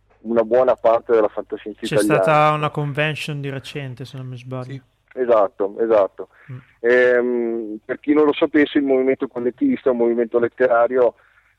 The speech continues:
Speaker 1: che praticamente unisce istanze del cyberpunk a, ehm, istanze praticamente del futurismo, anche dell'avanguardia
Speaker 2: Mhm.
Speaker 1: italiana in pratica.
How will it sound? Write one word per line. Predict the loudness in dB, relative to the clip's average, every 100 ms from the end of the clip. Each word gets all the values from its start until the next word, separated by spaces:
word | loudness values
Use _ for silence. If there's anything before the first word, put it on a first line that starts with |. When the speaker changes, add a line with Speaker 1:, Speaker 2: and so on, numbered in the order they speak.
| -10
Speaker 1:
che |
praticamente | -4 -4 -2 0 2 2 0
unisce | -2 -2 -4 -4
istanze | -4 0 2 2 0 -2 0
del | 0
cyberpunk | 0 2 2 2 0 0 0 0 -2 -6 -6 _ _ _ _ _ _ -4
a, | 2 4 4 4 4 4 4 2
ehm, | 0 -2 -6 -6 -8 -8 -10 -12 -12
istanze | -14 -2 2 2 0
praticamente | -2 -4 -4 -2 0 -2 -2
del | -6 -6
futurismo, | -12 -12 -8 -4 -4 -2 2
anche | 2 2 0
dell'avanguardia | 2 2 2 -2 0 0 2 2 2 2
Speaker 2:
Mhm. | 0
Speaker 1:
italiana | -4 -2 0 0 -4
in | -6
pratica. | -4 -6 -6 -18